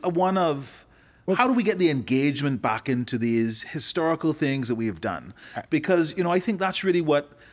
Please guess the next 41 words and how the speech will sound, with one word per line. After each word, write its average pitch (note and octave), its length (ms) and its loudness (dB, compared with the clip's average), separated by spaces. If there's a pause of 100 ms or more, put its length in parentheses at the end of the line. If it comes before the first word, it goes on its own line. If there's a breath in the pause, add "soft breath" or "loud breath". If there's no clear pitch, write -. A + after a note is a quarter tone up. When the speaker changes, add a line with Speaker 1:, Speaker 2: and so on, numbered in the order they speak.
(140 soft breath)
Speaker 1:
your D3+ 200 2
satire D#3+ 560 0
has C3 320 0
the B2 120 4
ability F3 420 2
to C#3+ 100 0
do. D#2 240 -8 (520 soft breath)
But C3+ 320 2
we D#3 160 2
need E3+ 200 2
to E3 80 0
do C#3 160 4
more D3 520 2 (140)
of B2+ 180 0
the C3+ 80 -2
things C#3+ 360 -2
that C3+ 80 0
drive A#2 400 0
young B2 300 0
people A#2+ 320 -2
to A2+ 140 -8
understand A#2 680 -6
who B3 140 2
they D#3 160 2
are D2+ 260 -4 (560 soft breath)
by B2+ 180 2
understanding B2 540 -2
their G#2 100 -4
history. - 280 -10 (200)
Speaker 2:
Right. F#3 240 2
I D3 60 2
mean, E3+ 160 6
well, D#3+ 140 6
that, D3+ 240 2
that D3 160 4
definitely C#3+ 500 2 (320)
comes - 260 0
from A#2 480 0 (200)
making B2+ 300 2
it A#2+ 180 -4
applicable B2+ 720 2